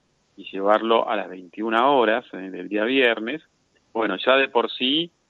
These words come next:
eh, nos está diciendo algo, ¿no? Nos está diciendo, eh, por lo pronto, José, que, eh, podemos esperar algún tipo de, eh, anuncio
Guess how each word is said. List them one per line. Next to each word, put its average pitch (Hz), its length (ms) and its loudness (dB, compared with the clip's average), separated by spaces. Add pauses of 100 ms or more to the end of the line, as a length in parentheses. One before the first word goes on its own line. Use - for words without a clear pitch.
(160)
eh, 107 140 -4
nos 101 140 -6
está 135 180 0
diciendo 113 460 0
algo, 95 320 2
¿no? 151 260 -6
Nos - 160 -14
está - 160 -6
diciendo, 120 680 0 (440)
eh, 113 140 -6
por 117 180 0
lo 120 120 4
pronto, 170 360 0
José, 202 520 -8 (420)
que, 120 400 -2
eh, 107 420 -4
podemos 131 560 -2
esperar 139 640 0 (540)
algún 117 260 -4
tipo 123 380 2
de, 123 380 2
eh, 107 480 -6
anuncio 139 920 -2